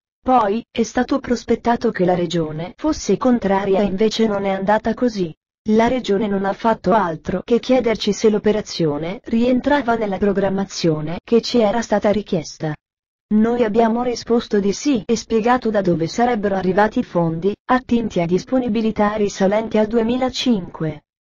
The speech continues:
Se non avessimo speso quel finanziamento, lo Stato se lo sarebbe ripreso.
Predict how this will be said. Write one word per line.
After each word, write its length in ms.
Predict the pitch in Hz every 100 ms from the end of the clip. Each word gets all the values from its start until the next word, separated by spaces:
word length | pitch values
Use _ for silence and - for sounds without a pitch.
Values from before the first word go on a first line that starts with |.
| _
Se 320 | - - 220
non 220 | 220 226
avessimo 520 | 220 233 220 247 214
speso 380 | 202 - 233 202
quel 220 | 196 226
finanziamento, 960 | 196 208 190 185 196 190 156 147 185 196 -
lo 160 | 233
Stato 380 | 254 - 190 196
se 180 | 180 202
lo 100 | 180
sarebbe 400 | - 247 240 208
ripreso. 600 | 202 - 185 160 - 143